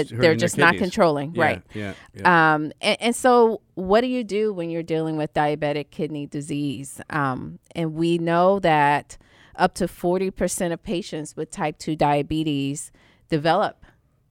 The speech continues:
Speaker 1: I mean, that's a
Speaker 2: diabetic
Speaker 1: lot.
Speaker 2: kidney
Speaker 1: You're,
Speaker 2: disease.
Speaker 1: that's millions and millions and millions of people with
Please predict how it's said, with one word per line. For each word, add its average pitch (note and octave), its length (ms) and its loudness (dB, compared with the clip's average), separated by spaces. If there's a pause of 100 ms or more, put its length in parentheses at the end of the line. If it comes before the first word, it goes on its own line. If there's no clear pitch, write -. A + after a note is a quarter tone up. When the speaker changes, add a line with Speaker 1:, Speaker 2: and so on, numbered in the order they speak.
(520)
Speaker 1:
I B2 40 -4
mean, C3+ 80 4
that's A3+ 200 2
a - 60 2
Speaker 2:
diabetic D3 80 2
Speaker 1:
lot. C#3+ 180 4
Speaker 2:
kidney E3+ 180 2
Speaker 1:
You're, D#3 80 -2
Speaker 2:
disease. D#3 500 -2
Speaker 1:
that's D#3 180 -4
millions E3+ 580 -2
and C3+ 160 -2
millions C3+ 380 -4
and A2+ 140 -6
millions A2+ 300 -8
of G2+ 100 -10
people G#2+ 340 -8
with F#2+ 160 -8